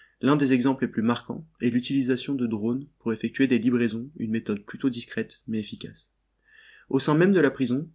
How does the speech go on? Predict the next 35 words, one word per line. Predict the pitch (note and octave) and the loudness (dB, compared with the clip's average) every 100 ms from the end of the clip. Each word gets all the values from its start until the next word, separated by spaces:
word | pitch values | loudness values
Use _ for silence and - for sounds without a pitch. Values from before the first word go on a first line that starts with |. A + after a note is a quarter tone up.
| - | -4
des | B2 A#2+ | 0 0
échanges | B2+ D#3 D#3 | 0 -2 -2
peuvent | C#3 | -2
s'effectuer | B2+ C3 C3 B2 C3 C3+ - | 0 0 -2 -4 -2 0 0
à | A#2 | 0
l'aide | B2 A#2 | 0 0
de | G#2 | -2
yo-yo. | G#2 G#2+ A#2 G2+ - _ _ _ | -2 -2 -2 -4 -10 _ _ _
Ce | - | -2
mot | A#2 B2+ | 2 4
d'argot | B2 A2+ G#2 C#3 | 4 0 0 -2
permet | C3+ A#2 | 0 0
de | G#2+ G2+ | 0 2
désigner | A#2 A#2 B2 C3 | 2 2 2 4
des | |
morceaux | A2+ A2+ - A#2 | 2 0 0 -2
de | |
ficelle, | G#2 - - A2 A#2 - | -2 -6 -4 -2 -2 -4
drap, | G#2 F#2+ G2+ _ _ - _ | -6 -4 -8 _ _ -20 _
que | A#2 | 2
les | A2+ | 4
détenus | C3 C3 D3 | 2 0 0
utilisent | C3 - A#2+ C3 | 0 0 -2 -2
pour | - A2+ | -4 -10
se | G#2 | -8
faire | G#2 | -10
passer | - A#2+ C3+ | -4 -2 2
des | A#2 G#2+ | 0 0
objets | A2+ A2 B2+ - | 0 0 -2 -4
entre | B2 A#2 | -6 -4
les | A2 | -4
cellules | - A2 B2+ C3 | -2 0 0 -2
via | - G#2 A2+ | -6 -2 0
leurs | G#2+ | -2
fenêtres | - G2+ A2 - | -6 -6 -6 -12